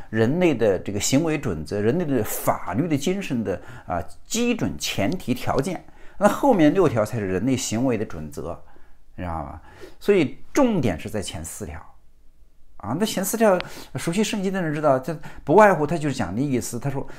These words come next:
啊，圣经他就告诉你啊，律法书告诉你，摩西的律法十诫告诉你啊，“我是耶和华你们的神。”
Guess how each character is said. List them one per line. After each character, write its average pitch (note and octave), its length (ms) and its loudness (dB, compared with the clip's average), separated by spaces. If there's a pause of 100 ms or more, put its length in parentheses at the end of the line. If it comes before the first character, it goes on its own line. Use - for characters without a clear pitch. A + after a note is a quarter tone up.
(140)
啊， - 40 -8
圣 D#3+ 220 -2
经 C#3 180 0
他 C3 140 -4
就 B2 80 -2
告 C3+ 160 4
诉 A2 140 -2
你 F2 100 -4
啊， D#2 80 -6
律 D#3 160 -4
法 G2 160 -2
书 - 100 -6
告 B2 140 2
诉 G#2 120 -4
你， F2+ 120 -4
摩 G2+ 220 2
西 C#3+ 160 -2
的 B2 180 0 (140)
律 D#3 180 0
法 G#2 140 -2
十 - 180 -4
诫 C3+ 100 2
告 C3 140 2
诉 A2+ 100 -4
你 F#2 80 -4 (400)
啊 D#2+ 540 -6
，“我 G#2+ 180 -2
是 B2+ 260 -4
耶 C#3 120 4
和 B2 100 2
华 G2+ 120 -2
你 F2+ 200 -2
们 E2+ 140 -4
的 G2 60 -4
神。” - 200 -8